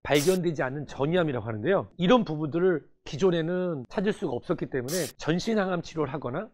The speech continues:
일부 면역 추적 항암을 했지만 명확하게 치료하는 방법이나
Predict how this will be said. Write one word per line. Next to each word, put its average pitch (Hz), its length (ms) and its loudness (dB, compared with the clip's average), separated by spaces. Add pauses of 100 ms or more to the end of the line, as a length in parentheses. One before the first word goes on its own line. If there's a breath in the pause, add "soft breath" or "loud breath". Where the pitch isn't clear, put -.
(120)
일부 165 300 -2
면역 156 480 2
추적 220 420 -6
항암을 196 320 0
했지만 165 520 -6
명확하게 131 960 0
치료하는 190 500 2
방법이나 127 640 -4